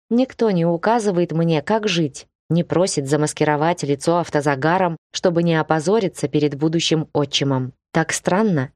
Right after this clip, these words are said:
я не ощущаю боли при воспоминании о родителях, ни о женщине, которую называла мамой, ни об отчиме,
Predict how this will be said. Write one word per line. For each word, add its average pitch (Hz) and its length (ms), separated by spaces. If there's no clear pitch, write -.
я 220 200
не 233 140
ощущаю 233 560
боли 180 360
при 156 180
воспоминании 175 760
о 208 40
родителях, 170 680
ни 277 160
о 160 100
женщине, 143 540
которую 165 500
называла 147 560
мамой, 139 600
ни 294 140
об 180 220
отчиме, 143 540